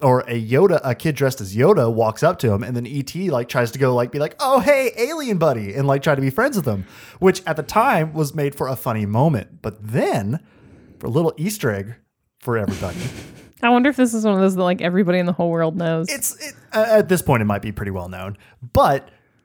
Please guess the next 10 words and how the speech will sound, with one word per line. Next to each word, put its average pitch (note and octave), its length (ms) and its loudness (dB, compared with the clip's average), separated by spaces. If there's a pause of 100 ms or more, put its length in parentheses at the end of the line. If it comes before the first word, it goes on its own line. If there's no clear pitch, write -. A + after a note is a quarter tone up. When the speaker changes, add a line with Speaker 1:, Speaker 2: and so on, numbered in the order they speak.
Speaker 1:
in E3+ 260 -2 (220)
episode D#3+ 380 -4
one, B2+ 420 -4
The A2 140 -6
Phantom C3 680 -4
Menace, B2+ 500 -4 (500)
d-, A#2+ 80 -14 (100)
during C#3 260 -2
the C3 60 -4
scene E3 440 -4